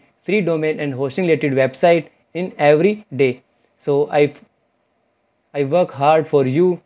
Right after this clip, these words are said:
for free domain and hosting related videos. Now today this topic about ransom virus attack. Today now going this year have many ransomware attack on daily on our P C.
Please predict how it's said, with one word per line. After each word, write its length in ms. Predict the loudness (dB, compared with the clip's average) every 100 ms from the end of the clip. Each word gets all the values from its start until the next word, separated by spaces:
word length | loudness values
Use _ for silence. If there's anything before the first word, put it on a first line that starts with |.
| _
for 160 | -4
free 200 | -4 -4
domain 400 | -2 -2 -2 -4
and 140 | -4 -4
hosting 340 | -4 -4 0
related 280 | 0 0 -2
videos. 500 | 0 0 2 2 0 _ _ _ -8
Now 380 | -6 -4 -6 -8 _ _ _ _
today 440 | -4 0 0 -2 -6 _ _ -8
this 160 | -6
topic 400 | 2 2 4 0 0
about 420 | 0 2 2 0
ransom 340 | -2 -2 0
virus 260 | 2 0 0
attack. 380 | -4 -2 -2 -4 _ _ _ -8
Today 300 | -4 -4 -4
now 240 | 0 0
going 440 | 0 -2 -4 -6 -12 _ _ -6
this 220 | -4 -2
year 380 | -2 0 -2 -6 _ _ _ _
have 280 | -2 -2 -2
many 500 | -2 -2 -2 -4 -10 _ _ _ _ _ _ _ -4
ransomware 600 | -2 -2 -2 2 4 4 2
attack 360 | 2 4 2 -2
on 300 | -6 -4 -8 _ _
daily 420 | 4 4 2 -4 _ _ _ -8
on 260 | -6 -6 -12 _
our 360 | -2 2 2 0
P 200 | -2 -2
C. 300 | 0 -4